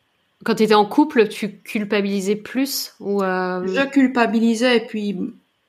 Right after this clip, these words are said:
Speaker 2: malheureusement mon compagnon aussi, euh, pouvait, euh, me culpabiliser.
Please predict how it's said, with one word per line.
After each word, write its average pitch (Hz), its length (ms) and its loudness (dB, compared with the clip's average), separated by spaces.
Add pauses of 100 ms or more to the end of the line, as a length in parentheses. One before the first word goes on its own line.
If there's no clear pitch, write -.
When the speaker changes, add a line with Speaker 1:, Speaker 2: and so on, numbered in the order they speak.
(140)
Speaker 2:
malheureusement 214 640 0
mon 196 160 -2
compagnon 202 580 -4
aussi, 233 420 -2 (600)
euh, 190 180 -8 (220)
pouvait, 262 560 6
euh, 185 640 0
me 175 220 -4
culpabiliser. 185 680 0